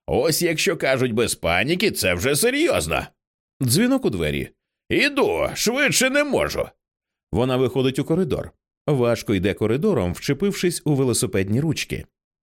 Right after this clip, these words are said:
На стіні незвичайні фотографії та малюнки Літл Тол Айленда, яким він був на початку двадцятого століття. Наприкінці коридору замкнені двері з претензійним скляним овалом угорі.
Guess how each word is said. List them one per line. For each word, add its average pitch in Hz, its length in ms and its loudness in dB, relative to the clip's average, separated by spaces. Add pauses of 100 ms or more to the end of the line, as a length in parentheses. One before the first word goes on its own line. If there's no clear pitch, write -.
(120)
На 135 180 2
стіні 233 280 0
незвичайні 170 680 0
фотографії 135 720 0
та 104 140 -2
малюнки 139 640 0 (280)
Літл 190 380 2
Тол 156 420 0
Айленда, 85 640 0 (360)
яким 113 400 0
він 82 160 0
був 101 200 0
на 80 120 0
початку 90 460 -2
двадцятого 80 600 0
століття. - 640 -6 (560)
Наприкінці 143 580 0
коридору 135 520 0
замкнені 110 520 0
двері 208 300 0
з 185 100 -4
претензійним 165 800 0
скляним 139 600 -2
овалом 123 520 0
угорі. 87 420 -2